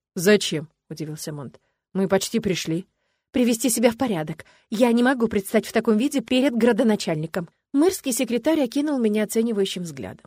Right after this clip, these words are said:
Сначала оглядел с головы до ног, заставляя краснеть от стыда за свой убогий, перепачканный наряд.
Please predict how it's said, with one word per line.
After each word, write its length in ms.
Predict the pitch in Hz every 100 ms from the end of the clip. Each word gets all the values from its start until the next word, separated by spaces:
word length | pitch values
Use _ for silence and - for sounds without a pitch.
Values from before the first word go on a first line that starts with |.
| -
Сначала 680 | - 220 214 320 339 233 175
оглядел 460 | 175 185 185 190 220
с 60 |
головы 300 | 175 165 160
до 140 | 156 156
ног, 240 | 220 - _ _ -
заставляя 400 | 220 220 202 202
краснеть 420 | 202 196 208 196
от 100 | 196
стыда 300 | - 202 185
за 140 | 175
свой 220 | 170 185 175
убогий, 500 | 180 170 175 170 -
перепачканный 540 | - 190 170 - 175 160
наряд. 340 | 160 160 156